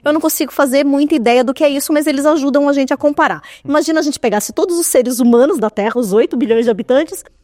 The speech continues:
e pusesse numa balança. Bom, a gente pesa trezentos e noventa milhões de toneladas,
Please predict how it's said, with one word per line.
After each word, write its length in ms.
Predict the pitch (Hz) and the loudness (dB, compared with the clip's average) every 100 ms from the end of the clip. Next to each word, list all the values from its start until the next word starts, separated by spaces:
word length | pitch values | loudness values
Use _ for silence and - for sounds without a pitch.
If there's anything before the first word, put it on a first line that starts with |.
| - | -4
e 100 | 466 | 0
pusesse 380 | 466 415 339 427 | 2 2 2 -2
numa 200 | 381 381 | -2 0
balança. 520 | 440 285 170 - 156 _ - | 2 0 -2 -8 -14 _ -4
Bom, 220 | 214 165 - | -4 -2 0
a 180 | 539 | 0
gente 580 | 269 196 269 285 202 - | 0 0 0 0 -4 -8
pesa 360 | - 233 254 269 | -4 -2 0 0
trezentos 600 | - 285 262 269 370 339 | 0 0 2 0 0 -2
e 40 | |
noventa 380 | 302 302 277 302 | 0 0 0 0
milhões 400 | 320 339 285 269 | 0 2 2 2
de 80 | 262 | -2
toneladas, 680 | 302 277 254 220 208 220 | -2 0 2 2 0 -4